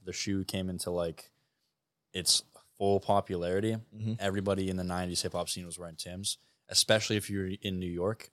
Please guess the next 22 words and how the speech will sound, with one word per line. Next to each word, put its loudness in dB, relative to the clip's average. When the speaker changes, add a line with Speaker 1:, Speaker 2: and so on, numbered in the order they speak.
Speaker 1:
That -2
was -2
a -6
huge 0
New 0
York 0
thing -4
to -10
wear 0
Tim's, -2
and 0
still 6
is -2
a -2
New -2
York 0
thing -4
to -10
wear 2
Tim's. -6
Speaker 2:
Heck -10
yeah. -10